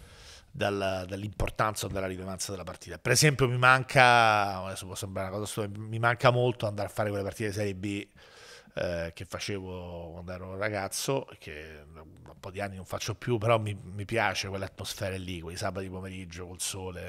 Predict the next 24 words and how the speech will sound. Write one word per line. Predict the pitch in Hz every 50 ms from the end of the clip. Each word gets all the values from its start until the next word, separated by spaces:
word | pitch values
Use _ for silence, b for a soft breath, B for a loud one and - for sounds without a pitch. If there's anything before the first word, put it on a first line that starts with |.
| 85 87 85 82 82 78 80 87 85 87 80 80 80 85
eh, |
che | 98 92
so, | - 87
a | 82 - -
Pisa, | - 101 87 87 87 90 85
a | 85
Palermo, | - 95 95 92 92 92 85 80 90 85 85 82 78
a | 82 82 82
Modena, | 87 98 92 87 82 82 85 82 73 73 80
cioè, | - - 95 82 82 82 - B B B B B B B B B B B
è | 123
bellissimo. | 131 131 156 160 156 135 117 - - 117 113
Il | -
calcio | - - 123 - - 135
è |
un'emozione | 117 117 117 117 117 - - - 147 143 139 131 123
da | 117
questo | 113 110 - 123
punto | 117 117 107 -
di | 113 117
vista | 127 123 - - - 113 110 107 104 101 101 95
gigantesca, | - 110 113 117 117 - 110 101 98 107
è |
proprio, | - 151 147 135 143 135 123